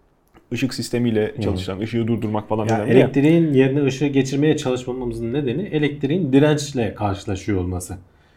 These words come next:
Speaker 2: Ee,
Speaker 1: İşte
Speaker 2: devreler
Speaker 1: bu
Speaker 2: işte direnç kavramını bütün izleyicilerimiz biliyordur. Yani devrenin içinden, e, bir telin içinden elektrik akımı geçerken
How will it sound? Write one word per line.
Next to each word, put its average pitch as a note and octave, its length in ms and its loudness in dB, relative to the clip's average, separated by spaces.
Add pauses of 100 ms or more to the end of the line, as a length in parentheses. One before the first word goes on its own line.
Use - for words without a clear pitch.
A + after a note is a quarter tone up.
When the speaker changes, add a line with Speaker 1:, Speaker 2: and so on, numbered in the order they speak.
(300)
Speaker 2:
Ee, F#2 500 -4 (440)
Speaker 1:
İşte A#2 140 4
Speaker 2:
devreler A#2+ 200 6
Speaker 1:
bu A2+ 120 2
Speaker 2:
işte A2+ 220 -6
direnç B2 360 2 (300)
kavramını G#2 500 -2 (260)
bütün C3 260 -8
izleyicilerimiz G2 580 -4
biliyordur. C3 340 6
Yani G2 240 -2 (300)
devrenin A#2+ 340 6
içinden, A2+ 480 0 (340)
e, G2+ 200 -2
bir A2 120 -2
telin A#2 260 4
içinden A2 380 -2
elektrik B2 420 2
akımı A#2 260 -4
geçerken C3+ 500 -2